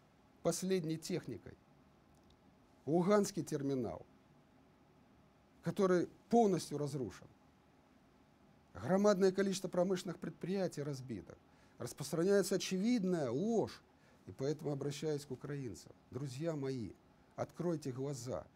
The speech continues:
Ну вот сейчас, например, совсем недавно президент Обама признал, что якобы С Ш А осуществляли посредничество при передаче власти.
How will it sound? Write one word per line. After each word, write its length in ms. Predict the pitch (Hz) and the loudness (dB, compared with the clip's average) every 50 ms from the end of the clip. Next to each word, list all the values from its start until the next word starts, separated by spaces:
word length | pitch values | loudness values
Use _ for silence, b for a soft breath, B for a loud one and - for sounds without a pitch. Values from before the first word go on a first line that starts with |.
| _ - | _ -4
Ну 120 | 117 147 | 0 2
вот 140 | 165 170 170 | 4 2 2
сейчас, 380 | - 180 - - 190 190 175 | 0 -2 0 2 4 4 4
например, 480 | 175 147 135 - 143 135 135 135 113 95 | 4 0 -4 -4 -4 -2 -2 0 -2 -2
совсем 340 | - - 117 - - 147 135 | -4 -8 -10 -8 -6 -6 -4
недавно 420 | 143 143 147 143 147 127 117 107 | -4 -4 -2 -2 -2 -2 -2 -4
президент 500 | 107 - 120 117 120 127 139 135 120 - | -6 -8 -10 -10 -8 -6 -4 -4 -4 -4
Обама 440 | 123 113 123 151 160 151 131 104 - b b b b b b - | -4 -4 -4 -4 -4 -4 -4 -6 -8 b b b b b b -2
признал, 680 | 185 180 202 165 123 131 151 180 202 226 214 170 - - - - _ _ _ _ _ _ _ _ _ _ _ - | 0 2 2 2 2 2 2 4 4 4 4 2 0 -2 -8 -20 _ _ _ _ _ _ _ _ _ _ _ -16
что 240 | - - - - 156 | -16 -8 -4 -2 -2
якобы 640 | 135 131 180 196 196 185 - 156 127 117 110 - - - | 0 2 4 4 4 2 0 -4 -4 -4 -6 -6 -8 -10
С 160 | - - 156 | -8 -6 -6
Ш 200 | 147 - - 151 | -6 -6 -4 -2
А 280 | 175 208 226 247 233 - - _ _ _ _ _ _ _ - _ _ - - _ _ _ _ _ _ _ _ - _ - | -2 0 0 -2 -4 -6 -12 _ _ _ _ _ _ _ -20 _ _ -20 -20 _ _ _ _ _ _ _ _ -20 _ -8
осуществляли 800 | - 160 - - 175 165 - 180 160 - - - 208 208 196 190 | -6 -6 -4 -2 -2 -2 -2 -4 -6 -8 -6 -4 -2 0 0 0
посредничество 1080 | 180 - 180 180 - - 180 175 226 254 247 202 190 165 - - 131 117 - - - - _ _ _ _ _ _ _ _ _ _ _ _ _ _ _ _ _ _ _ _ _ | 0 0 0 0 0 -2 -4 -2 -2 -2 -2 -2 -2 -4 -4 -6 -8 -10 -12 -14 -18 -20 _ _ _ _ _ _ _ _ _ _ _ _ _ _ _ _ _ _ _ _ _
при 160 | - 160 202 | 0 0 0
передаче 800 | - - 214 208 208 190 156 214 226 208 - - 208 196 190 185 - b b b b - | 2 2 0 2 2 2 2 0 0 0 0 0 0 0 -2 -2 -6 b b b b -4
власти. 640 | 117 156 202 240 262 247 226 196 - - - 208 - | -2 2 4 8 8 8 8 6 4 -2 -8 -10 -6